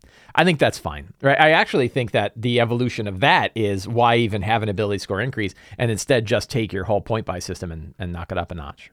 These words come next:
right? Languages make sense. Creature type makes sense.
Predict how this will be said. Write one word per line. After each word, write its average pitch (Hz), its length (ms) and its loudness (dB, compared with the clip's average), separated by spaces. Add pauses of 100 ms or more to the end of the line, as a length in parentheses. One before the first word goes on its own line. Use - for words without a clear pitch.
(140)
right? 85 180 -10 (1400)
Languages 147 400 4
make 135 180 4
sense. 127 440 0
Creature 170 340 2
type 139 360 2 (200)
makes 131 280 2
sense. - 540 0